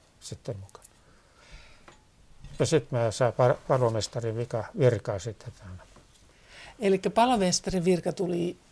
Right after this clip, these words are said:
Speaker 2: sen myötä, että
Speaker 1: Joo.
Speaker 2: et lähtenyt turvallisuuspäälliköksi Karibialle?
Speaker 1: Joo, joo, ja kävin palo-opistossa myöskin, että sit mä kävin monta eri, eri kursseja, palokouluttajan kurssia ja niin poispäin.
Speaker 2: Pentti Kruunqvist, olemme täällä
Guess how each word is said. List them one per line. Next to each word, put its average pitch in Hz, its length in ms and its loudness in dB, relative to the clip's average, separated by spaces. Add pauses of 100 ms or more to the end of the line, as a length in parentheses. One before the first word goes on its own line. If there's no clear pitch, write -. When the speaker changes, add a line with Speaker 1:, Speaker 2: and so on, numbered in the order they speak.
(140)
Speaker 2:
sen 185 260 -2
myötä, 175 320 -4
että 165 120 -2
Speaker 1:
Joo. 131 100 2
Speaker 2:
et 107 60 -6
lähtenyt 175 440 -6
turvallisuuspäälliköksi 180 1160 -6
Karibialle? 143 400 2
Speaker 1:
Joo, 139 400 -6
joo, 110 200 0 (140)
ja 123 180 0 (240)
kävin 113 280 0
palo-opistossa 110 720 -2
myöskin, 104 420 -4
että - 260 -16
sit - 220 -6 (100)
mä 104 180 -4 (200)
kävin 104 240 -2 (380)
monta 104 280 -2
eri, 98 220 -2 (240)
eri 95 180 -6
kursseja, 95 460 -4 (260)
palokouluttajan 104 1000 -6
kurssia 92 520 -6
ja 87 100 -16
niin 87 200 -14
poispäin. - 400 -20 (1300)
Speaker 2:
Pentti 226 300 -2
Kruunqvist, 190 580 2
olemme 170 260 2
täällä 170 420 2